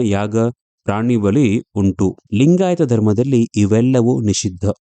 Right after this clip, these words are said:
ಹಿಂದೂ ಧರ್ಮದ ಅತ್ಯಂತ ಮುಖ್ಯವಾದ ವಿಧಿ ಅಂದ್ರೆ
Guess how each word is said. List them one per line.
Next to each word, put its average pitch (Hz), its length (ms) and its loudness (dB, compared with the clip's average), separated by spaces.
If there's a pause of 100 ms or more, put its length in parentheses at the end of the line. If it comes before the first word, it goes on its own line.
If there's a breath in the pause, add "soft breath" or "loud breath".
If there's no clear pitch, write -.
(120)
ಹಿಂದೂ 208 300 2
ಧರ್ಮದ 135 640 2
ಅತ್ಯಂತ 170 480 0
ಮುಖ್ಯವಾದ 147 680 0
ವಿಧಿ 117 560 2
ಅಂದ್ರೆ 107 480 0